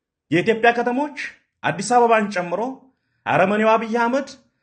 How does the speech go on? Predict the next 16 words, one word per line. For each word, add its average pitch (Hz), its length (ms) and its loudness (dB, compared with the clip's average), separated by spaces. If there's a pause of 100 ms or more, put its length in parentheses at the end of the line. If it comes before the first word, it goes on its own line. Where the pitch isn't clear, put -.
(220)
በትጥቅ 190 380 0
የሚፋለሙትን 240 800 0
ጀግኖች 220 360 0
ለማጥፋት 214 560 0
ሴራ 226 380 4
የሚጎነጉንበት፣ 196 920 -2 (520)
ስንቅና 220 460 0
ትጥቅ 214 240 -6
የሚያገኝበት 170 720 -2 (500)
የወንበዴና 214 600 4
የዘር 220 260 4
አጥፊ 220 240 0
መደበቂያ 208 520 -2
ዋሻ 190 380 -2
መሆኑ 185 300 0 (540)
በአፋጣኝ 196 720 -2